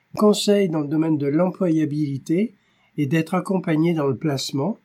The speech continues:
Et le troisième gros mandat, c'est d'aider les jeunes qui ont un projet d'entreprise ou un projet tout simplement à le mener à terme. Donc nous accueillons les jeunes du territoire, du quartier,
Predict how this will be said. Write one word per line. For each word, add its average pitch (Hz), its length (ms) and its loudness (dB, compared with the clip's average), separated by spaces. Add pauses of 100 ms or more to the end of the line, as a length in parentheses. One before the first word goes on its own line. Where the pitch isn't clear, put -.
(220)
Et 208 80 4
le 190 140 4
troisième 165 600 0
gros 156 280 0
mandat, 156 560 -2 (480)
c'est 165 320 -2
d'aider 196 640 2 (260)
les 151 160 4
jeunes 196 340 4
qui 170 120 -4
ont 143 160 -2
un 127 60 -4 (200)
projet 202 380 2
d'entreprise 160 800 -2
ou 160 160 0
un 165 80 2
projet 180 380 0
tout 180 120 -12
simplement 139 600 -6 (280)
à 160 120 -4
le 151 180 0
mener 180 560 0
à 143 100 -6
terme. 123 460 -4 (1040)
Donc 175 260 -2
nous 139 240 -2
accueillons 190 460 2
les 156 220 2
jeunes 139 420 0
du 156 200 -6
territoire, 147 680 -4
du 139 160 -10
quartier, 175 560 -4